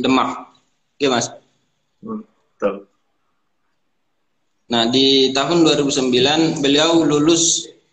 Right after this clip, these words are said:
Speaker 1: eh, sebagai lulus di program beasiswa santri berprestasi dari Kemenak Republik Indonesia dan menyelesaikan,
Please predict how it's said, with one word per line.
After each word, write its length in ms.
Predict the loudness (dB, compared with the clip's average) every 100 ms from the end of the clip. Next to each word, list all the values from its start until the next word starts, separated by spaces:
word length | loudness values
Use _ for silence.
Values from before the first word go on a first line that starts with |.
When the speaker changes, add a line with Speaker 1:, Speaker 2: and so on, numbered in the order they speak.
| _ -2
Speaker 1:
eh, 340 | 2 2 2 -2 -6
sebagai 800 | -4 -2 0 0 0 0 -4 -14 _ _ _ _ _ _ _ -6
lulus 400 | -2 -2 -4 -2
di 240 | 0 0
program 480 | 0 -2 0 0 2
beasiswa 480 | 0 -2 -4 -2 -2
santri 400 | -2 -4 -4 -4
berprestasi 800 | -6 -8 -10 -8 -4 -2 -2 -2
dari 400 | 0 0 0 -2
Kemenak 400 | -2 -2 -2 -4
Republik 480 | -8 -8 -6 -6
Indonesia 720 | -4 -2 -2 -2 -2 -4 -8 -16 -20 _ _ _
dan 240 | -4 0 2
menyelesaikan, 720 | 2 2 0 0 -2 -2 0